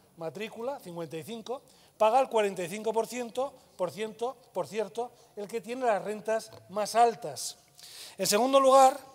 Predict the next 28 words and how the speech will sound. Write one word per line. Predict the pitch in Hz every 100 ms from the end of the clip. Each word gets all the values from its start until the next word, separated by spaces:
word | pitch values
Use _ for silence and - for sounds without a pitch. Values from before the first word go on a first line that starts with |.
| - - - - -
que | 208 233
ese | 247 294
cuarenta | 247 233 220 214
y |
cinco | 190 262 262 247 247
por | 233 190
ciento | 233 220
de, | 214 214
de | 185
universitarios | 185 185 170 190 214 208 -
que | 190
sí | 151 240
paga, | - 240 202 226 - -
solo, | - - 254 233 214
entre | 196 185
comillas, | 175 185 214 214
paga | - 220 202 208 - -
entre | 208 202 208
el | 190
quince | - 262 277 269 240
y | 185
el | 180
veinte | 214 233 226
por | 220
ciento | 226 226 196 220 - _
del | 170 185 -
coste | 247 240 -
real | 226 202 196 214